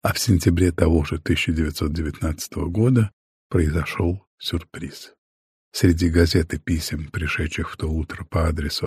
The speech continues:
Addison Mansions, девяносто шесть, Кенсингтон, Арчи обнаружил конверт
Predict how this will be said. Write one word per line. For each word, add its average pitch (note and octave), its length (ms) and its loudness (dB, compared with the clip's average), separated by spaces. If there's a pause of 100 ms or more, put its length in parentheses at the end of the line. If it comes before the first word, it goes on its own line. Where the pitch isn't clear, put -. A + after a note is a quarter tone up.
Addison E2 480 0
Mansions, D#2 580 -2
девяносто D#2 540 -4
шесть, - 320 -6
Кенсингтон, G#2 800 2 (400)
Арчи C#3+ 400 6
обнаружил G2+ 600 4
конверт F2+ 600 4